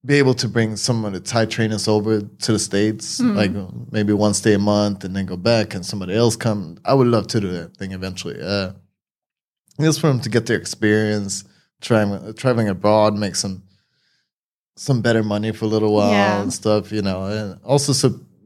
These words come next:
Speaker 1: the people that come and train at my gym would be able to get the authentic feeling behind it too, you know. Not saying, there's the whole thing of, like, I, I'm dealing, I've been dealing with that on,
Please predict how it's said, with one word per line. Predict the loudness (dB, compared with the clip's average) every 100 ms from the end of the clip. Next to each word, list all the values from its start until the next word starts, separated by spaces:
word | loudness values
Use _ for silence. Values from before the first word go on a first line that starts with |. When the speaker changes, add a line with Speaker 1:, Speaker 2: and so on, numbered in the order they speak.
| _
Speaker 1:
the | -6
people | -2 0 0 0
that | -2
come | 0 -2
and | -2 -4
train | 2 4 4
at | 0
my | -4 -6
gym | -2 -2 -2 -4 -6 -2
would | -2 2
be | 4
able | 4 0
to | -6
get | -6 -4
the | -4
authentic | -4 -6 -10 0 2 2 0 -4
feeling | 0 0 2 0 -4
behind | -6 0 0 -2
it | -6
too, | -8 -10 -12
you | -10
know. | -8 -10 -14 _ -20 -20 -18 0
Not | 0 4
saying, | 2 0 -8 -20 _ _ _ -2
there's | 0 2
the | 2
whole | 4 2
thing | 2 2
of, | 0 0
like, | -4 -6 -14 -20 _ _ _ _ _ _ _ _ _ -2
I, | 2 2
I'm | 2 4
dealing, | 4 4 -2 -6
I've | -12 -8
been | -6 0
dealing | 2 2
with | 2
that | 0 -2
on, | -4